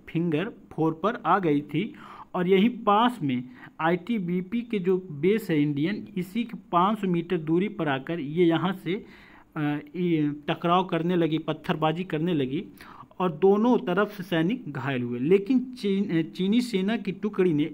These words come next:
इस इलाके में क्या कर लिया, बंकर बना लिया है तथा इस इलाके में अपना प्रभाव दिखा रही है।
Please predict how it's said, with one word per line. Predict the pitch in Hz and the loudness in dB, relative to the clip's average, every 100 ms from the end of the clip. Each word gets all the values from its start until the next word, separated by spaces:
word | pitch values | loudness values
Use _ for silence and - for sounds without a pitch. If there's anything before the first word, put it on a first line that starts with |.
| - | -2
इस | 247 247 | -2 0
इलाके | 185 170 156 - 208 | 2 4 4 2 0
में | 160 | 2
क्या | 160 175 | 0 -2
कर | 180 | 0
लिया, | 147 139 175 | 0 0 -2
बंकर | 156 151 156 151 127 | -2 0 0 0 -2
बना | 123 120 | -2 -2
लिया | 120 117 117 | -4 -6 -8
है | 113 - _ - - - - 220 | -12 -20 _ -20 -20 -20 -6 -6
तथा | 220 202 | 0 0
इस | 190 240 | 0 0
इलाके | 208 180 175 220 | 2 4 4 2
में | 208 | 2
अपना | 156 - 214 | 0 0 -4
प्रभाव | - 143 139 - - - 139 | -4 -2 0 0 -4 -14 -6
दिखा | 143 - 131 | -6 -2 -4
रही | 117 117 | -4 -10
है। | 110 | -12